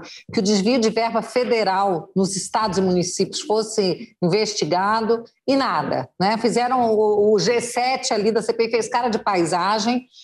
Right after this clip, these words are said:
e não quiseram investigar. E a gente sabe onde é que tá o problema, né? O dinheiro foi, saiu do governo federal pra saúde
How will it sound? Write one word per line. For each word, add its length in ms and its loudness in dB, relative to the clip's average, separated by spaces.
e 80 2
não 200 2
quiseram 360 0
investigar. 840 0
E 40 2
a 60 2
gente 220 0
sabe 540 -2
onde 220 0
é 60 -2
que 120 -14
tá 120 0
o 80 -2
problema, 580 0
né? 160 0
O 100 2
dinheiro 640 0
foi, 500 0
saiu 360 0
do 80 0
governo 400 0
federal 800 0
pra 260 0
saúde 920 0